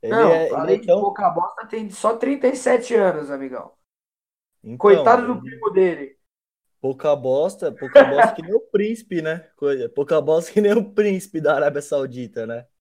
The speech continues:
Speaker 2: Ah, mas príncipe é o cara, né, mano? Não, não preciso nem
Speaker 1: É o
Speaker 2: dizer.
Speaker 1: cara, é o cara.
Speaker 2: Não preciso nem
Speaker 1: Mano,
Speaker 2: dizer, mano.
Speaker 1: se
Speaker 2: Ele é
Speaker 1: ele,
Speaker 2: tão
Speaker 1: se
Speaker 2: foda
Speaker 1: ele
Speaker 2: que o nome dele é impronunciável.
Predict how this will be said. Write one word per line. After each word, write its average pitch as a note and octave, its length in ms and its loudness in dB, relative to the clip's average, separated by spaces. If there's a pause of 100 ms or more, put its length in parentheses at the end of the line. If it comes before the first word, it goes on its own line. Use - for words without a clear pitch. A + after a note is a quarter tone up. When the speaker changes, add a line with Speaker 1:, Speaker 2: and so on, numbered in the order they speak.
(180)
Speaker 2:
Ah, G3+ 160 4
mas F3+ 200 2
príncipe A3+ 460 -2
é C#4 40 10
o C4+ 140 6
cara, G#3 380 2
né, G#3 160 2
mano? D3+ 380 -2
Não, D#3 280 -12
não E3+ 180 -14
preciso - 200 -12
nem G3 180 -6
Speaker 1:
É C#3+ 60 6
o D#3 80 8
Speaker 2:
dizer. E3 180 -4
Speaker 1:
cara, B2 340 -4
é G2 100 -14
o B2 100 -8
cara. A2+ 560 -6 (320)
Speaker 2:
Não - 80 -20
preciso - 60 -20
nem D#3 100 -2
Speaker 1:
Mano, D3 140 0
Speaker 2:
dizer, E3+ 480 -6
mano. C#3+ 200 -16 (340)
Speaker 1:
se C#3 60 -14
Speaker 2:
Ele C#3 80 0
é D3+ 40 4
Speaker 1:
ele, F3 100 2
Speaker 2:
tão D3+ 140 2
Speaker 1:
se D#3 140 -6
Speaker 2:
foda F#3+ 140 2
Speaker 1:
ele F3 160 0
Speaker 2:
que D#3 60 -8
o - 40 -8
nome G#3+ 260 -6
dele G#3 180 2
é A3 60 -8
impronunciável. G3+ 1000 -4